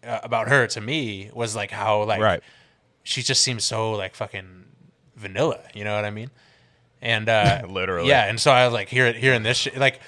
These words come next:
Speaker 1: just, you know, like, one of those, like, kinda, like, classic, not, like, ba-, in a bad way, but just, like, kinda, you know, like, "Oh, I work for the Times, and I'm, like, you know, I have, like, a poodle, and I do that," you know, just,
Speaker 2: Yeah.
Speaker 1: like, a basic chick, you know?
Speaker 2: Event-, yeah.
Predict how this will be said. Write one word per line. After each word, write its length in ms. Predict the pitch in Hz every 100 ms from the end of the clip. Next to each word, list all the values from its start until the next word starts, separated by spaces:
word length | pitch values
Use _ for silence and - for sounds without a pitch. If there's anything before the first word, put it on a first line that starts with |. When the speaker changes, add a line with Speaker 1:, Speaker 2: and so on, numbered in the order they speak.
| -
Speaker 1:
just, 180 | - 196
you 80 | 220
know, 100 | 165
like, 120 | 135
one 120 | 139
of 40 | -
those, 220 | 127 120
like, 160 | 113 -
kinda, 220 | 120 113
like, 300 | 104 - -
classic, 600 | - 113 95 - 107 -
not, 140 | 156 131
like, 180 | 101
ba-, 140 | 104 107
in 80 | 107
a 40 |
bad 220 | 98 113
way, 160 | 104 92
but 140 | 98
just, 160 | 107 -
like, 160 | 98 95
kinda, 440 | 120 104 98 95 117 -
you 120 | 127
know, 140 | 98
like, 120 | 98 190
"Oh, 120 | 220
I 40 |
work 140 | 135 -
for 60 |
the 80 | -
Times, 380 | - 117 98 101
and 100 | 107
I'm, 220 | 104 107
like, 260 | 107 104 127
you 100 | 113
know, 100 | 101
I 100 | 107
have, 160 | 107
like, 100 | 120
a 40 | 127
poodle, 400 | 175 120 98 98
and 100 | 101
I 100 | 101
do 100 | 110
that," 100 | 110
you 80 | 113
know, 100 | 95
just, 240 | 87 87
Speaker 2:
Yeah. 80 | 107
Speaker 1:
like, 80 | 104
a 40 |
basic 500 | 98 95 - 98 - - - - _ _ _
chick, 320 | - 110 92
you 100 | -
know? 120 | 101 127
Speaker 2:
Event-, 300 | 117 107 90
yeah. 240 | 85 82